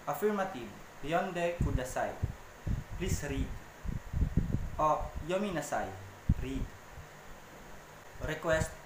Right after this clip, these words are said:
and order. Negative. Yomanai de kudasai.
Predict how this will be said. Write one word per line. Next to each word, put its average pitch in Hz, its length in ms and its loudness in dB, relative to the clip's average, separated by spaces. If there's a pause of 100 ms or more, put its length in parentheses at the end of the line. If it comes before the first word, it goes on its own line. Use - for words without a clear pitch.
(120)
and 165 180 2
order. 117 320 0 (680)
Negative. 143 460 -2 (1200)
Yomanai 151 560 0 (240)
de 143 160 4 (160)
kudasai. 113 400 -6